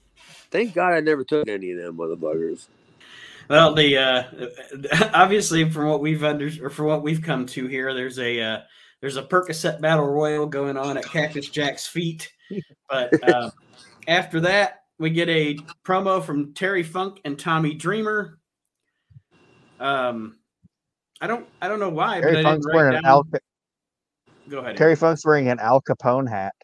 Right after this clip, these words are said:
Speaker 1: I don't know what the fuck Terry Funk was wearing. I have no,
Speaker 3: He's wearing an
Speaker 1: no
Speaker 3: Al Capone
Speaker 1: idea.
Speaker 3: hat.
Speaker 1: Like, there's no chance he brought it, right?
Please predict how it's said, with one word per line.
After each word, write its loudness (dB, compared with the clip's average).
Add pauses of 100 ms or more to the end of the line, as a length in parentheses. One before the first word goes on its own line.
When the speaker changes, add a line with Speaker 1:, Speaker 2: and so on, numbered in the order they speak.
(840)
Speaker 1:
I 6
don't 6
know 4
what 4
the -10
fuck -4
Terry -4
Funk -12
was -14
wearing. -6 (160)
I 2
have 0 (100)
no, 2 (240)
Speaker 3:
He's -8
wearing 4
an 0
Speaker 1:
no 6
Speaker 3:
Al 6
Capone 2
Speaker 1:
idea. 0
Speaker 3:
hat. -12 (1500)
Speaker 1:
Like, 2
there's 4
no 0
chance -4
he -10
brought -4
it, -12
right? -6